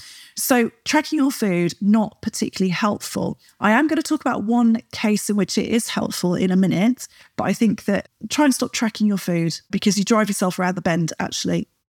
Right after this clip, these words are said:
Something else that I find, um, that people are talking to me about a lot these days as well is this idea of mindful eating. They're like, "Ooh,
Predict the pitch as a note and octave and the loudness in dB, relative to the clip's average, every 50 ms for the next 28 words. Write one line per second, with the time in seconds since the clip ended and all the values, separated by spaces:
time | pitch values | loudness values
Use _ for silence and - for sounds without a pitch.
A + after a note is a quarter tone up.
0 | _ - - - G4+ G#4 F#4 G4 E4+ F4+ F#4+ F4 F4+ - - - - B3 A#3+ - | _ -10 -2 0 0 2 2 2 4 4 4 2 2 -2 -6 -6 -4 -4 -4 -2
1 | C#4 C4 A#3+ A#3+ G#3+ G#3 F#3+ - - A3+ A#3 G#3 A3 A3+ - A3+ A#3+ A#3 A#3 G#3+ | 0 0 2 4 2 2 0 0 -2 0 0 0 0 -2 0 0 0 0 0 -2
2 | - - A#3 - - G#3 - - G#3 G3 A3 - - G3 G3+ - - G#3 G#3 F#3+ | 0 -2 -2 0 -2 -4 0 0 0 0 2 0 2 2 0 0 2 0 0 0
3 | - F#3 E3+ F3 F3 - - - G#3 G3 G3+ G#3 - - B3 - - - A#3+ B3 | 0 0 0 0 0 -2 -4 -4 -2 0 0 -2 0 0 -2 -2 0 0 0 0
4 | A#3 B3+ A#3+ A#3 G#3 A3+ A3 A#3 A#3 A#3 A#3 A3+ A3 - - - G#3+ G#3 - - | 2 2 0 0 2 0 2 2 2 2 2 0 -2 -4 -4 -2 -2 -4 -2 -2
5 | - G#3 A3 G#3 - - G3+ - - G3 F3+ G3 _ - F#3 E3+ F#3 F#3 F3+ - | 0 0 0 0 0 -2 -4 -2 0 -2 -4 -4 _ -2 -2 0 0 -2 -2 0
6 | - C4+ C#4 B3+ A3+ G#3+ | 0 2 2 2 2 0